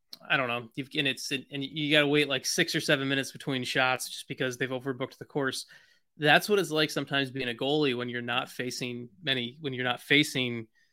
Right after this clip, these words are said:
many shots. You, it's hard to get in the rhythm, and the way, and that's, and the way Ottinger handled those moments and can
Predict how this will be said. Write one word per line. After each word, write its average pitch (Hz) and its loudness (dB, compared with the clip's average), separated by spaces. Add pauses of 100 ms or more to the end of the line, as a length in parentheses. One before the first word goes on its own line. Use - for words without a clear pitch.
(320)
many 127 0
shots. 139 4
You, 131 -8 (160)
it's - -10
hard 160 6
to 143 2
get 131 0
in 123 -4
the 127 -6
rhythm, 135 0
and 120 -8
the 127 -2
way, 143 4
and 135 -10
that's, - -4 (480)
and 151 -2
the 143 2
way 143 6
Ottinger 143 2
handled 143 -2
those 139 -2
moments 123 -4
and 120 0 (560)
can 120 -6